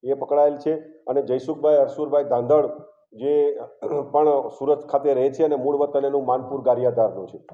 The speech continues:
આ ચાર વ્યક્તિઓને અટક કરવામાં આવેલા છે અને આજે નામદાર કોર્ટમાં રિમાન્ડ માટે રજૂ કરતા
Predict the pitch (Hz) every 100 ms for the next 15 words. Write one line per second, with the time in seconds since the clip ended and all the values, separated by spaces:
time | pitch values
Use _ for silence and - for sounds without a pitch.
0 | - 123 127 147 151 151 151 156 151 151
1 | 151 147 120 139 147 147 147 151 151 156
2 | 147 202 - - _ 131 139 147 147 147
3 | 123 131 151 139 135 160 160 147 143 147
4 | 139 135 147 143 143 143 131 151 151 151
5 | 151